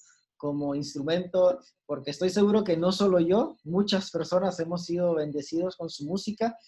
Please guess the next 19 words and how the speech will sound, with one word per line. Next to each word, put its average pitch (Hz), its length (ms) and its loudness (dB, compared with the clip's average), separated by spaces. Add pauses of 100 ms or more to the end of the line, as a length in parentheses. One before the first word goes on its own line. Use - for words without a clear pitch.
(380)
de 147 120 -2
lo 139 180 -4
que, 135 680 2
de 143 80 -6
lo 143 200 -4
que 143 160 -2
hace 165 280 2
a 139 80 0
través 139 380 -2
de, 139 400 -2 (340)
de 156 120 -8
esas 160 200 -6
notas 165 300 -4
musicales 170 800 0 (260)
y 147 140 -6
de 151 80 -2
todo. 196 560 2
Y 165 120 -8
bueno, 151 340 -2